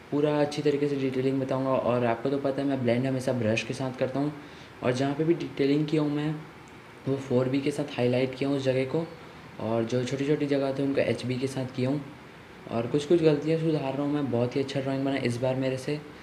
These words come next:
तो I am so happy। But मुझे मालूम है इस video में भी शायद ही थोड़ा बहुत support आएगा। हर बार वैसे ही हो रहा है यार, कोई support नहीं दिखा रहे हैं यार आप लोग। एक बार शेयर कर दो यार,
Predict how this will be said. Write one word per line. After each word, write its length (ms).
तो 160
I 120
am 160
so 40
happy। 480
But 120
मुझे 340
मालूम 260
है 100
इस 160
video 180
में 200
भी 80
शायद 360
ही 80
थोड़ा 220
बहुत 180
support 380
आएगा। 320
हर 120
बार 160
वैसे 220
ही 60
हो 100
रहा 80
है 60
यार, 80
कोई 180
support 340
नहीं 120
दिखा 280
रहे 100
हैं 160
यार 40
आप 180
लोग। 120
एक 300
बार 120
शेयर 280
कर 140
दो 160
यार, 280